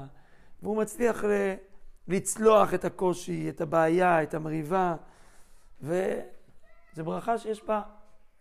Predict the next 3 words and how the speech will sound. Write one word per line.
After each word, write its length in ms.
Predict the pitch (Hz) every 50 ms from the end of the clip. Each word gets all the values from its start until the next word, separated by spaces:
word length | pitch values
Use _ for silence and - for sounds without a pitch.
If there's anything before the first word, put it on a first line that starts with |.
| _ - - -
בקשה 600 | - 165 - - 180 147 - - - - 247 240 185 131 - - - - - - - - - - - -
נורא 480 | - 156 165 175 175 165 160 196 226 233 233 226 - - - -
ילדית 920 | 180 175 185 185 180 175 160 156 196 226 233 196 - - - - - -